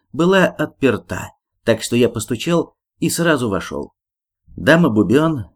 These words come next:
в одиночестве стояла перед зеркалом, держала тарелку, полную пирожных джемом, одной рукой и пудрила нос другой.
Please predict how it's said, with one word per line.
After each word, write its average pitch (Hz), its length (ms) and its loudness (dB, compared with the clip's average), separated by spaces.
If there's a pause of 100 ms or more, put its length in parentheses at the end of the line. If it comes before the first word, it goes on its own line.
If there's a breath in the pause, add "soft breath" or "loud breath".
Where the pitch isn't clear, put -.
в 95 100 -6
одиночестве 101 540 -2
стояла 101 380 2
перед 98 220 0
зеркалом, 92 640 -2 (220)
держала 98 420 2
тарелку, 110 580 -4 (260)
полную 113 360 4
пирожных 104 640 2
джемом, 98 600 0 (160)
одной 104 380 2
рукой 160 500 -2 (160)
и 185 120 0
пудрила 190 480 2
нос 180 200 0
другой. 139 480 -4